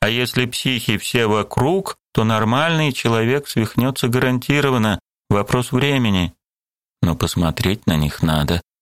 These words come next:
прочувствовать атмосферу психушки. Нельзя писать книгу про такое заведение, не побывав в нём лично. Да, задуманное явно не работает. Никто не будет вести задушевных бесед с главным героем.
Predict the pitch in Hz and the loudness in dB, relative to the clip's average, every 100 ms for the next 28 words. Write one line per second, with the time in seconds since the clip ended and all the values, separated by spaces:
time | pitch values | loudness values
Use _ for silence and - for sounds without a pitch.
0 | _ - 80 - 117 - 95 - - 78 | _ -2 -2 -2 -2 -2 -4 -2 -2 -2
1 | - 85 80 - 80 78 80 76 - 78 | -2 -2 -2 -2 -4 0 0 -2 -2 -4
2 | 73 _ _ _ 104 123 131 185 185 110 | -4 _ _ _ -2 0 0 0 0 -2
3 | 113 104 - 123 127 101 - 98 98 110 | -2 -4 -2 -2 0 0 0 -2 0 0
4 | 101 98 98 95 139 139 117 101 - 87 | 2 0 0 0 0 0 0 0 0 0
5 | 92 104 104 - 98 98 90 107 92 - | 2 2 -2 -2 0 2 2 0 -2 -2
6 | 85 - _ _ _ _ - 120 156 190 | -2 -4 _ _ _ _ -2 0 2 0
7 | 170 165 151 170 165 156 120 127 131 131 | -2 0 2 2 2 0 0 0 0 2
8 | 123 120 92 90 90 - 87 87 - - | 2 2 2 2 0 2 0 0 -6 -14
9 | _ _ - 127 - 147 156 151 123 143 | _ _ -2 0 0 0 0 0 0 0
10 | 135 - 107 95 - 110 95 92 92 104 | -2 0 -2 -2 -4 -4 0 0 0 0
11 | 95 92 - 92 87 - 110 107 104 101 | 2 0 0 0 -2 -2 -2 -2 0 0
12 | 95 98 92 87 92 90 92 98 98 101 | 2 0 0 0 0 2 2 2 0 0
13 | 82 | -2